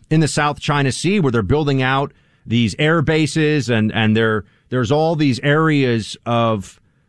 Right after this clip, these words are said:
of continued, uh, animosity between the Chinese and a lot of other nations, the Philippines, Korea, Japan, about who has control of these territorial waters.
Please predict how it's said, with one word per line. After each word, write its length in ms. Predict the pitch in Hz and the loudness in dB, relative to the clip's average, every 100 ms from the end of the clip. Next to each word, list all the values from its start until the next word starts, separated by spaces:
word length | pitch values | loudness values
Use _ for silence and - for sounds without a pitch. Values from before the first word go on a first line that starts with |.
| _ | _
of 200 | 127 - | -6 -2
continued, 1000 | - 143 - 175 208 214 151 107 95 - | 0 0 0 0 2 2 2 0 -2 -4
uh, 540 | 107 113 107 104 101 - _ _ | -4 -2 0 0 -2 -6 _ _
animosity 720 | 165 156 139 156 170 - 135 | 0 2 2 0 -2 -2 -2
between 200 | 110 107 | -2 -2
the 60 | 127 | -2
Chinese 500 | - 139 131 131 123 | 0 0 2 0 -2
and 80 | 127 | -2
a 40 | |
lot 260 | 113 160 220 | 0 0 0
of 120 | 135 | -2
other 200 | 127 117 | -2 0
nations, 360 | 120 117 - 95 | 0 0 -2 -6
the 120 | 98 | -4
Philippines, 720 | 190 190 156 156 131 104 90 76 | -2 0 0 0 0 -2 -4 -12
Korea, 640 | - 104 185 196 175 147 120 | -10 -4 0 2 2 0 -2
Japan, 580 | 180 - 208 190 165 143 - - - | -4 -2 0 0 -2 -4 -14 -20 -6
about 320 | 135 131 131 | -2 0 2
who 160 | 120 165 | 2 2
has 160 | 147 131 | 0 -2
control 600 | 131 117 135 165 214 160 | -4 -2 0 0 0 0
of 80 | 113 | -2
these 140 | 117 | -4
territorial 600 | - 135 120 127 123 110 | -2 -2 0 0 0 2
waters. 460 | 110 127 131 135 | 2 0 0 -2